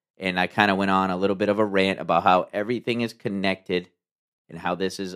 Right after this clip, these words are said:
all blue beam psychological operations that have been going on probably since the dawn of time.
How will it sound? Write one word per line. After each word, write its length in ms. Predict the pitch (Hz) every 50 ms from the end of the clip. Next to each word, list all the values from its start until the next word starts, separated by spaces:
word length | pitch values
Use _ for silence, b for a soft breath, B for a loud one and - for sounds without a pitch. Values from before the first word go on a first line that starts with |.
| - _ -
all 320 | 98 101 101 101 101 98
blue 260 | 95 90 98 104 104
beam 480 | 92 80 101 95 95 95 95 92 92 - _ _ _ _ _ _ _ _ _
psychological 1000 | - - - - - 101 98 - 101 98 98 98 95 92 101 98 - 101 - -
operations 1080 | - 95 92 - 101 92 90 87 78 82 82 - - - 82 80 80 78 - - - - _ _ _ _ _ _ _ -
that 80 | 85
have 180 | 90 90 85 -
been 160 | 92 92 92
going 320 | 87 95 95 98 104 104
on 560 | 92 - - 95 95 92 90 90 90 90 90 - _ _ _ _ _ _ _
probably 560 | - 120 120 120 117 113 107 117 113 110 117
since 360 | 113 - - 101 104 104 95 -
the 120 | - 95
dawn 240 | 85 92 90 92 104
of 80 | 98
time. 440 | - - 95 85 82 82 80 85 82